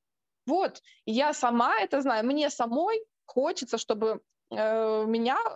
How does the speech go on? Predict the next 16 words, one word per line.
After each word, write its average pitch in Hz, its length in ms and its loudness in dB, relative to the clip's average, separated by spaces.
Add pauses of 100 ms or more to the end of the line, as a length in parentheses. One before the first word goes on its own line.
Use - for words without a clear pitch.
мои 247 260 -2
там 202 220 -2
наставники, 349 680 -2
да, 233 180 0 (120)
в, 214 100 -8
в 214 60 -4
разных 220 380 0
вопросах 392 440 -2
проводили. 269 560 0 (200)
И - 80 0
естественно, 370 600 0
что - 140 0
нашим 330 360 2
новичкам 285 580 0
тоже 370 380 0
хочется, - 760 -2